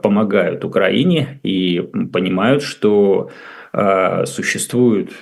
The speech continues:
некоторые страны, которые, ну, в общем, в эту коалицию, которые не входят, во-первых, а во-вторых, э, активно,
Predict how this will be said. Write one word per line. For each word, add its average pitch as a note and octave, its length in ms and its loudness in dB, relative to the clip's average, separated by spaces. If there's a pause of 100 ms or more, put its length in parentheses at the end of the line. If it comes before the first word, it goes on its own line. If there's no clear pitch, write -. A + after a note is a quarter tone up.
(160)
некоторые - 720 -2
страны, D3+ 400 -2
которые, C#3 460 4
ну, G2 200 2
в G#2 80 2
общем, D3+ 560 0 (200)
в A2 40 2
эту - 160 0
коалицию, G2 640 0
которые E2+ 360 -2
не E2+ 120 -4
входят, - 400 -2
во-первых, - 460 2
а - 20 -2
во-вторых, F#2+ 580 0 (120)
э, A2 40 2 (200)
активно, C#3 640 0